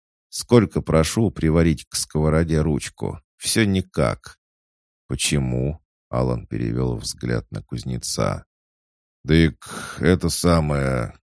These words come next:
кузнец опустил голову. «Я подмастерью сказал, а он, значится, получит у меня». «Да на его подмастерье и так вся тонкая работа держится»,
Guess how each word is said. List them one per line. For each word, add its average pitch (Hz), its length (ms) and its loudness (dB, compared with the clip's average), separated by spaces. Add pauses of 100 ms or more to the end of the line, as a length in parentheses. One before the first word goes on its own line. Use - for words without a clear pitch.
(160)
кузнец 62 440 -6
опустил 60 520 -6
голову. 55 680 -6 (600)
«Я 85 180 4
подмастерью 76 760 -2
сказал, 67 760 2 (260)
а 62 140 -4
он, - 260 -4
значится, 73 920 -2 (200)
получит 73 600 0
у 85 40 2
меня». 58 540 -4 (840)
«Да 90 140 0
на 110 120 2
его 123 280 6
подмастерье 92 1040 2
и 92 140 0
так 113 360 4
вся 92 300 4
тонкая 80 440 2
работа 85 440 4
держится», 62 840 -2